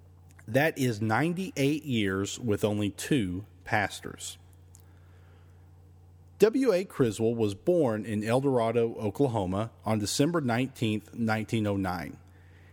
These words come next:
He actually was named W A, which was not too uncommon at the time.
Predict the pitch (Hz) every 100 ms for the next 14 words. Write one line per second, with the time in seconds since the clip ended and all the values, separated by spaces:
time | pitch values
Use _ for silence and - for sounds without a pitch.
0 | - 160 156 - 160 220 - 233 208 135
1 | 120 160 208 - - 127 170 170 120 131
2 | - 117 110 123 131 127 123 - 123 95
3 | 90 101 - 196 143 139 135 135 127 -
4 | 156 175 - 147 131 104 - 104 104 90
5 | - - 104 95 80